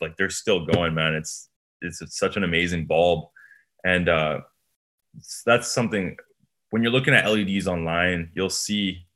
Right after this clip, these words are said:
you can kinda see the difference between, like, if you're looking at a cheaper end light, you'll probably see that it says something a little bit lower, maybe, like, twenty or thirty thousand hours,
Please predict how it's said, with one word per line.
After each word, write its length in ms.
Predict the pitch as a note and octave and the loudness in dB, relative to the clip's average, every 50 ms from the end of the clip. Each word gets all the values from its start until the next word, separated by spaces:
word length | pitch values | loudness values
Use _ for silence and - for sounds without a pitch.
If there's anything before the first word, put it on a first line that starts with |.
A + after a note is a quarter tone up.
| - - | -8 -6
you 100 | G2+ G#2 | -4 -2
can 80 | G2+ | 0
kinda 240 | - A#2+ C3 A#2 G2+ | 4 4 6 6 4
see 220 | - - - A2 | 2 0 0 0
the 100 | G2+ F#2 | 0 0
difference 460 | F2+ D#2 F2+ F2 - F#2 F2 D#2+ - - | 2 2 2 0 2 0 -4 -6 -6 -10
between, 500 | F#2 D#2+ - - E2+ E2+ E2 E2 D#2+ - _ - - - - _ _ _ _ _ _ - | -12 -12 -8 -6 -4 -4 -4 -4 -6 -8 _ -20 -20 -20 -20 _ _ _ _ _ _ -4
like, 140 | - F2+ F2+ | -4 -2 -2
if 100 | G2 F#2+ | -2 -2
you're 100 | A2 A2+ | -2 0
looking 260 | A2 G#2+ - A#2+ G#2 | 0 0 2 2 4
at 200 | G#2 G2+ F#2+ F2 - - - _ - G2 | 4 4 4 2 0 -6 -14 _ -6 -6
a 60 | - | -4
cheaper 500 | - - - - C#3+ D3 C3+ C3 A2 G2+ | -2 -2 -2 0 0 0 0 2 2 4
end 380 | F#2+ G2+ G2 F#2+ F#2 F#2 F2+ F2 - _ _ _ _ _ - | 4 4 4 4 2 -2 -4 -8 -14 _ _ _ _ _ -10
light, 460 | F#2+ F2+ - - F#2+ F#2 F2+ E2 - | -10 -8 -4 0 2 4 4 4 2
you'll 120 | F#2 G2 E2 | 0 -2 0
probably 340 | - A2+ A2+ A2 G#2+ G2+ | 4 4 4 4 4 0
see 220 | G2 - - G#2 G2+ | -2 -2 -2 -2 0
that 140 | F#2 F2+ E2 | 0 2 0
it 100 | - - | 0 0
says 320 | - F2 E2 E2+ E2 - | 0 0 0 0 0 0
something 320 | F#2+ F2 E2 - E2+ E2 | -2 -2 -2 -4 -4 -4
a 60 | D#2+ E2 | -4 -2
little 180 | E2+ F2 E2+ | -2 -2 0
bit 140 | E2 D2+ D#2+ | 0 -2 -2
lower, 340 | E2 E2+ F2+ F2+ F2 E2+ E2+ | 0 2 2 4 4 4 2
maybe, 260 | E2 E2 E2 D#2+ E2 | 2 0 -4 -4 -2
like, 200 | D#2 D#2 D2+ - | -4 -4 -4 -6
twenty 280 | - - F2+ F2+ F2 E2 | -8 -6 -4 -2 -2 -2
or 120 | E2 E2 | -2 -4
thirty 320 | D#2+ - E2 E2 D#2+ E2 | -2 -2 -2 0 -2 -2
thousand 440 | E2+ - E2+ D#2+ D#2+ D#2 D2+ D#2 D2+ | -4 -2 -2 0 0 -2 -4 -4 -4
hours, 400 | D2+ D2 D2 D#2 D#2 D#2 D#2 - | -4 -2 -4 -4 -4 -6 -8 -10